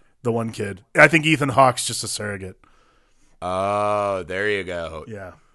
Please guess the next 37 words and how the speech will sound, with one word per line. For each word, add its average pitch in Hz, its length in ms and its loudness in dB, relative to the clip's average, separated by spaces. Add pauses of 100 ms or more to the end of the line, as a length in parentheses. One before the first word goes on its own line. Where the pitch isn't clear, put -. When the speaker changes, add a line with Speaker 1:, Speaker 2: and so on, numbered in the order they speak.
(280)
Speaker 1:
You're 113 120 -6
welcome. 113 320 0
Speaker 2:
Fuck 90 40 -12
Ethan 90 300 -10
Hawke. 80 320 -8
No. 131 220 2 (100)
<laughs> - 100 -10 (580)
Speaker 1:
You're 120 100 2
Speaker 2:
I 151 60 8
Speaker 1:
welcome. 175 120 12
Speaker 2:
like 180 100 10
Ethan 139 160 0
Hawke. - 240 0 (180)
Speaker 1:
I 135 80 2
love 175 200 6
Speaker 2:
No, 277 120 8
Speaker 1:
Ethan - 60 2
Speaker 2:
but, 214 100 2
Speaker 1:
Hawke. 95 120 -8
Speaker 2:
but 202 140 -2
this 240 180 0
is 311 160 -4
the 233 100 -2
weird, 196 480 -2 (420)
this 208 200 -6
is 214 120 -10
what 196 200 -4
blows 151 300 -6
my 139 140 0
mind, 131 280 2
right? 110 200 2
So 151 120 -2
they 151 140 4
start 214 400 2
the 202 80 0
movie 147 320 -2
with, 120 340 2